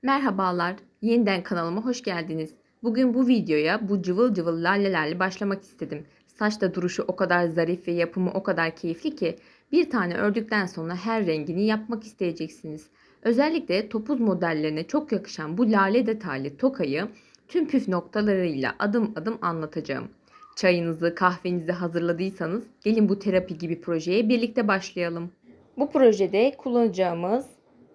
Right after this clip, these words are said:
bu şekilde iki tane ipimiz. Sarı renk kullandım. İkincisini sarı renk olarak ördüm. Bir tane de yeşil ip. Ee, ben üç milim tığ kullandım.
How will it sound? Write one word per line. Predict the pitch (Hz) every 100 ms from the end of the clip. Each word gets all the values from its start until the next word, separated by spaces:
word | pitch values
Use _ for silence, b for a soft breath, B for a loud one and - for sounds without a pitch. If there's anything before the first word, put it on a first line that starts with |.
| -
bu | 294
şekilde | 226 180 - 160 156 202 226
iki | 262 - 247
tane | 226 170 165 220
ipimiz. | 233 - 185 160 180 285 - - _ -
Sarı | - - 277 214 202
renk | 180 185 269 -
kullandım. | - 190 160 160 156 160 202 - - _ _
İkincisini | 208 - 190 160 170 185 226
sarı | 220 185 170
renk | 151 151
olarak | 143 139 127 -
ördüm. | 170 185 190 240 240 247 B B B
Bir | -
tane | 240 214
de |
yeşil | 254 240 240 214 156
ip. | 160 208 - _ b b b 170
Ee, | 180 175 214
ben | 262 320 359 -
üç | 277 285 -
milim | 196 156 151
tığ | - 277 285
kullandım. | - 311 285 311 311 302 311 320